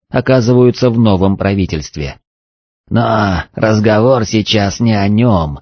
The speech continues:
Семин стал как-то слишком серьезен, и мне это не нравится. "Я долго думал о том, сможешь ли ты быть мне полезен,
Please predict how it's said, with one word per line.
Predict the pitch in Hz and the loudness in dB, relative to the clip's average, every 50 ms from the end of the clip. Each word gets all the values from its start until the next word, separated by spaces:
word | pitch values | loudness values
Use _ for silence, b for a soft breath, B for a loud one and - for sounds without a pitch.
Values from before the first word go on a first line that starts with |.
| - _ _ _ _ _ _ _ _ _ _ _ _ | -16 _ _ _ _ _ _ _ _ _ _ _ _
Семин | - 147 147 147 151 147 143 135 | -6 -4 -2 0 0 2 0 0
стал | - - 139 131 131 127 | 0 0 0 0 0 2
как-то | - 131 123 - - 131 | 0 -2 -2 0 -2 -2
слишком | 120 - 127 120 104 - - 101 98 95 | 0 0 0 0 0 0 0 0 -2 0
серьезен, | - 101 98 92 98 98 95 92 85 90 95 95 87 - _ _ _ | 0 0 0 2 2 2 2 2 2 2 0 0 0 -2 _ _ _
и | - 127 117 | 0 2 2
мне | 113 113 107 101 101 | 4 4 4 4 2
это | - - 107 104 - 104 | 0 0 -2 -2 0 0
не | 101 101 101 | 0 2 2
нравится. | 101 95 92 82 76 78 73 - - - - - - _ _ _ _ _ _ _ _ _ _ _ | 2 0 0 0 -2 -4 -6 -8 -10 -12 -12 -12 -16 _ _ _ _ _ _ _ _ _ _ _
"Я | - - 113 123 120 120 113 107 101 87 - - - | -6 -4 -4 -2 -2 -2 -2 -2 -2 -4 -6 -8 -10
долго | - - 143 143 123 107 98 87 101 101 | -6 -2 0 0 2 2 2 2 0 0
думал | 101 104 113 110 107 104 104 98 104 | 2 2 2 2 2 2 2 2 2
о | 101 101 | 0 0
том, | - - - 117 110 101 92 90 80 - _ _ _ _ | 0 -2 0 0 2 2 0 0 -2 -4 _ _ _ _
сможешь | - - 143 147 147 135 120 123 117 - - | -8 -4 0 2 2 4 4 4 2 2 2
ли | 113 117 110 | 0 0 0
ты | - 117 117 | 0 0 0
быть | 107 107 110 110 - - | 0 0 0 -2 -2 -2
мне | 104 104 104 104 101 | -2 0 0 -2 -2
полезен, | - - 107 107 101 98 87 80 76 76 78 73 71 | -4 -4 -4 -2 0 0 -2 -2 -2 -4 -6 -6 -6